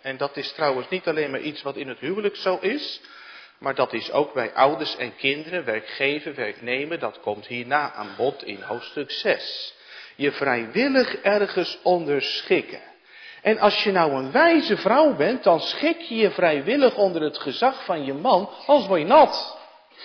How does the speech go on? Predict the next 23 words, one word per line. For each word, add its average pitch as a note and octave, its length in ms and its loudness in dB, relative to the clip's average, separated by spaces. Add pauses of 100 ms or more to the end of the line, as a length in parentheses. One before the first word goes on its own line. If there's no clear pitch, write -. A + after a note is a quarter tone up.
(2250)
Je B2 120 -6
kunt D4+ 180 6
wel C4 140 8
weglopen. C3+ 680 4 (1200)
Je D#3 100 0
wordt F#3+ 160 4
niet C#3+ 100 -4
vastgebonden G3+ 720 6
aan C3+ 80 2
die B2 80 -6
paraplu. A#2+ 480 0
Er C#4+ 100 -2 (1040)
zit F3 140 -8
niet G#3+ 140 0
een F3+ 100 -2
ketting C#4 380 2
aan D#3+ 180 2
of B2+ 100 -4
zo. G3 520 0 (2250)
Je A#2 80 -18
kunt C#4 220 -2
gewoon C3+ 220 -2
weg. - 480 -10